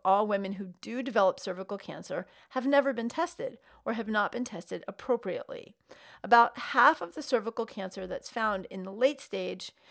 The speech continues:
is usually in older women who have not been getting any screening. And it's much more prele-, prevalent, as I mentioned, in developing countries.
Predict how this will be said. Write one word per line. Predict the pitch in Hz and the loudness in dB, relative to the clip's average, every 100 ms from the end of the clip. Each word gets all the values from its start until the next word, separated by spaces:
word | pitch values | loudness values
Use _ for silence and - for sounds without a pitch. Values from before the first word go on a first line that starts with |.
| - - | -18 -12
is | 202 | -4
usually | 262 277 330 247 | -2 0 0 0
in | - 208 - | -2 -6 -4
older | 214 226 302 | 0 2 2
women | 285 185 185 226 - _ - | 2 0 -4 -8 -14 _ -10
who | - | 2
have | 254 202 208 | 2 2 -2
not | 214 226 - | -2 -2 -4
been | 262 | -4
getting | 233 214 214 - | -2 -4 -6 -8
any | 175 196 | -10 -10
screening. | - 233 208 170 196 185 _ _ _ - | -8 -6 -6 -6 -14 -20 _ _ _ -6
And | 226 | -4
it's | 233 226 | -2 -2
much | 226 233 240 | 0 0 0
more | 220 196 | 0 0
prele-, | - 294 247 180 - | 0 2 2 0 2
prevalent, | 269 226 202 175 - | 4 4 2 -4 -4
as | 202 185 | -4 -4
I | |
mentioned, | 185 180 - 170 160 - | -6 -8 -8 -10 -12 -12
in | - 208 | -6 -6
developing | 190 156 139 156 | -4 -6 -6 -10
countries. | 165 165 - - _ | -10 -10 -12 -20 _